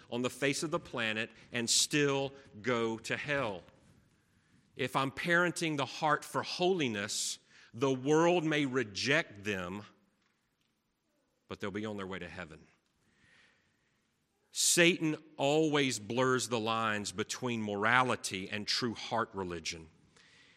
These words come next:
He'll convince you that you did well to avoid that R-rated movie, all the while encouraging you to show up for church because it's the socially acceptable thing to do.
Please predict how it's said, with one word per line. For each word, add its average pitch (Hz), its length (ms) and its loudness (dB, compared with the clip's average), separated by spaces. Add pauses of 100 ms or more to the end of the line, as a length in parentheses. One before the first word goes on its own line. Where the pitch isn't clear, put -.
(480)
He'll 214 280 4
convince 147 800 4
you 120 160 0
that 127 280 2
you 160 100 -2
did 143 360 0
well 156 400 4
to 143 220 -2
avoid 139 440 0
that 139 240 2
R-rated 147 540 2
movie, 156 520 -4 (880)
all 147 260 6
the 156 80 4
while 131 340 4
encouraging 123 680 0
you 101 120 -6
to - 140 -10
show 127 340 0
up 127 120 -2
for 110 120 -8
church - 640 -2 (580)
because 113 280 -4
it's - 220 -4
the 107 120 -2
socially 101 600 0
acceptable 90 640 -4
thing 85 260 -16
to - 120 -16
do. 82 240 -14